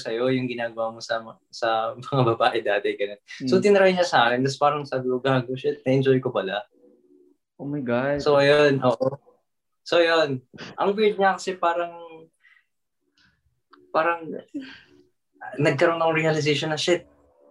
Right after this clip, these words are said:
Speaker 1: ha?" Parang,
Speaker 2: Hmm.
Speaker 1: ano, y-, yung fetish ko sa ibang, ah, ibang gender or sa ibang, sa babae, nalipat sa akin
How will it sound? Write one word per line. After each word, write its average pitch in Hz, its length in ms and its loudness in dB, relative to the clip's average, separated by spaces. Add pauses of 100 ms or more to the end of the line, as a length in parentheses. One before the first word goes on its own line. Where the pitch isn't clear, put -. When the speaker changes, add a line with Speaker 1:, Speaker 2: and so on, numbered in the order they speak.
(840)
Speaker 1:
ha?" 143 300 4 (480)
Parang, 208 280 4
Speaker 2:
Hmm. 131 200 -6 (240)
Speaker 1:
ano, 185 180 0 (720)
y-, - 300 0
yung 175 100 0
fetish 170 300 0
ko 180 100 -2
sa 175 80 2
ibang, 156 300 2 (260)
ah, 127 240 4
ibang 131 480 0
gender 110 540 -2
or 117 340 0
sa - 160 -8
ibang, 117 480 -4 (600)
sa - 160 -4
babae, 104 400 0 (400)
nalipat 151 420 0
sa 120 240 2
akin 101 300 -2